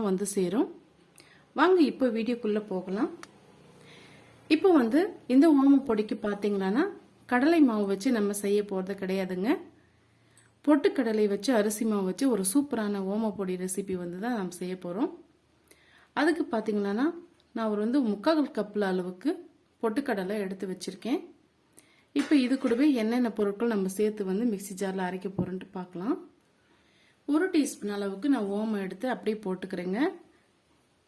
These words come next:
அரை டீஸ்பூன் அளவுக்கு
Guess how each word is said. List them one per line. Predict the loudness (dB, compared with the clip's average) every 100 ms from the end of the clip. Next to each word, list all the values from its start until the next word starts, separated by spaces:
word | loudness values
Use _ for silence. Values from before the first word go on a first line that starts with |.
| _ _ _ _ _ _ _ _ _ _ _ _ -20 -20 -20 -20 -16 -2 0
அரை | 2 2
டீஸ்பூன் | 0 -2 -2 0
அளவுக்கு | 2 0 2